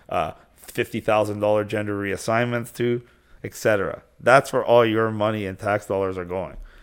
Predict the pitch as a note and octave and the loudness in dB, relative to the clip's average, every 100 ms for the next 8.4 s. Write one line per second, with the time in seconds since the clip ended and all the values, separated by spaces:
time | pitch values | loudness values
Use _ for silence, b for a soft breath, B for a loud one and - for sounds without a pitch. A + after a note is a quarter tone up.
0 | b b b D#3 B2 - G#2+ - A2 G#2+ | b b b 6 6 2 0 0 -2 -2
1 | G2+ G2+ - F#2 F2 E2 - F#2+ F2+ E2+ | -6 -6 -4 -2 -2 -6 -10 -8 -6 -8
2 | - G#2 E2+ F2+ F#2 D2 - b b b | -6 -4 -2 -4 -4 -8 -8 b b b
3 | G#2+ C#3+ - G2 A2+ B2 B2 C#3 B2+ A#2+ | 2 2 2 -4 0 0 0 0 -2 -2
4 | A2 B2+ C3+ A2 F#2+ E2+ F2 B2+ C3+ D3 | -2 0 2 0 -2 -8 -4 -4 4 4
5 | A#2 G#2+ A#2 A2+ G#2+ G#2 G#2+ A2 G#2 F#2 | 6 4 2 0 0 -4 -2 0 0 0
6 | G2 G2+ E2+ C#2+ - - b b b b | 0 2 0 -2 -8 -14 b b b b
7 | C3 D#3 E3+ D#3 C#3 C3 C3+ B2+ A#2 A2+ | 2 6 6 6 6 8 8 6 6 6
8 | A#2+ D#2+ - | 6 0 -8